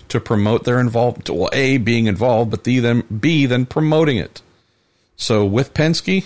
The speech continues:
I know we're putting a lot on this man's shoulders. It is bringing those big brands back to IndyCar and working with them to come up with marketing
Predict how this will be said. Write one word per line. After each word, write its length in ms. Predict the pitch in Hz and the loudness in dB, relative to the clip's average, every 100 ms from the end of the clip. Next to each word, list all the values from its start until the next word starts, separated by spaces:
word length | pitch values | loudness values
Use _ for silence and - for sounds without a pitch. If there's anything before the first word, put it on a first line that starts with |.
| - - | -8 -12
I 140 | 101 | -4
know 160 | 98 127 | 0 0
we're 120 | 131 | 0
putting 240 | - 87 | -2 -2
a 80 | 90 | -2
lot 380 | 92 110 127 131 | 0 0 2 2
on 140 | 127 | 2
this 200 | 127 - | 0 0
man's 300 | 120 123 123 | 0 0 0
shoulders. 600 | - 123 139 92 - - _ _ _ _ _ _ _ _ _ _ _ _ _ _ _ | 0 0 0 -2 -6 -12 _ _ _ _ _ _ _ _ _ _ _ _ _ _ _
It 220 | 107 117 | -2 2
is 580 | 120 117 113 110 101 - _ _ _ _ _ _ _ _ 104 | 2 2 2 2 -2 -6 _ _ _ _ _ _ _ _ -2
bringing 400 | 113 123 139 131 | 2 2 2 2
those 240 | 127 101 | 2 0
big 340 | 95 110 107 | -2 -2 -2
brands 440 | 107 104 104 113 107 | 0 0 0 0 -2
back 400 | - 101 101 - | -4 -2 -2 -4
to 100 | - | -4
IndyCar 560 | 123 127 123 90 82 - - _ _ _ _ - | 0 -2 -2 -6 -6 -10 -20 _ _ _ _ -6
and 580 | 101 98 95 95 92 - _ _ _ _ - | -2 0 -2 -2 -4 -10 _ _ _ _ -6
working 500 | 92 117 120 123 117 | 0 0 0 0 0
with 200 | 117 - | 0 -2
them 380 | 101 101 120 131 | -2 0 0 -2
to 160 | - | -4
come 300 | - - 104 | -6 -2 0
up 160 | 117 - | 0 -2
with 160 | 95 | -4
marketing 640 | 87 98 120 131 127 147 | -2 -2 -2 -2 -2 -2